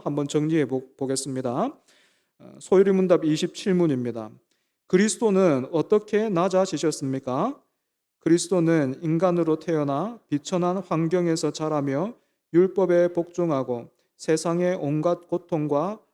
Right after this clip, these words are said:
하나님의 진노와 십자가에서 죽임을 당하고 무덤에 묻히며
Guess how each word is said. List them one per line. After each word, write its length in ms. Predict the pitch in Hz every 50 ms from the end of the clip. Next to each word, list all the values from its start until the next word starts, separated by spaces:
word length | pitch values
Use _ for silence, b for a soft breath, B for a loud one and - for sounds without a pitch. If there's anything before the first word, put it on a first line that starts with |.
| _ _ -
하나님의 520 | 196 180 185 180 170 170 165 165 170 170
진노와 720 | 165 - 147 139 139 139 143 156 151 151 147 135 120 113 - _ _ _ _
십자가에서 880 | - - 190 - - 185 175 170 175 160 160 160 160 160 - 160 156
죽임을 460 | 160 - 180 165 165 156 151 151 156 151
당하고 600 | 147 135 131 139 135 131 - 131 156 214 254 - _ _ _ _ _
무덤에 520 | - 170 185 175 175 165 160 160 160 165 165
묻히며 680 | 147 135 135 - - - 156 147 135 139 165 208 226